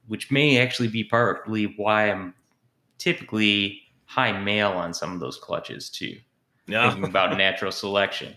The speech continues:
Speaker 2: Mm-hmm. <laughs> Gotcha.
Speaker 1: But that's been about it. Um, nothing too crazy. Um,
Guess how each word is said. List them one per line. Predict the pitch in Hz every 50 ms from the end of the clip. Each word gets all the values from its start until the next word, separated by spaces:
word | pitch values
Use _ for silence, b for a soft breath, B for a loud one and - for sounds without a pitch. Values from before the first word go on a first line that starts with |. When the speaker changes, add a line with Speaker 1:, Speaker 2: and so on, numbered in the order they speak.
| _ -
Speaker 2:
Mm-hmm. | 151 147 127 - 170 165 180 175 - - 214 196 - 233 - - 190 - -
<laughs> | 185 -
Gotcha. | - 131 - - - 127 123 - _ _ B B B B B B B B 127 156 233 254 B B B B B B B B B B B B B B B
Speaker 1:
But | 131 131 123 110 -
that's | 135 156 180 180
been | - 220 208
about | 180 175 170 156 139
it. | 143 190 240 214 147 - - 123
Um, | 131 131 123 120 113 104 101 95 - B B B B B B B
nothing | 131 131 151 156 196 156
too | 127 - 170 165
crazy. | 160 - 151 139 147 143 143 180 180 175 - b b b b b b b -
Um, | - 104 104 101 98 95 95 95 95 90 87